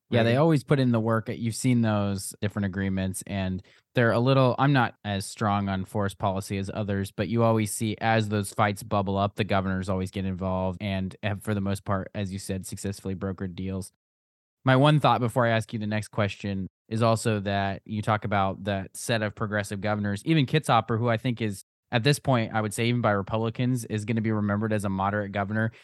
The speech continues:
Speaker 1: He spent his first eight years in office vetoing, like,
Speaker 2: Doctor
Speaker 1: all the stuff
Speaker 2: No.
Speaker 1: Republicans sent at him, Doctor No, right?
Speaker 2: <laughs>
Speaker 1: And so even then you could see where the oppositionalism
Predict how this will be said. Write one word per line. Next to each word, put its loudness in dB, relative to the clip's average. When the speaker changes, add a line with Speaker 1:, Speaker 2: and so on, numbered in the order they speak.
Speaker 1:
He 4
spent 2
his 2
first 2
eight -2
years -2
in -2
office -2
vetoing, 2
like, -4
Speaker 2:
Doctor 2
Speaker 1:
all 8
the 4
stuff 4
Speaker 2:
No. -8
Speaker 1:
Republicans 0
sent 0
at 0
him, -4
Doctor 0
No, 6
right? 0
Speaker 2:
<laughs> -18
Speaker 1:
And 2
so 0
even 0
then 0
you -2
could -8
see -4
where 2
the -2
oppositionalism -2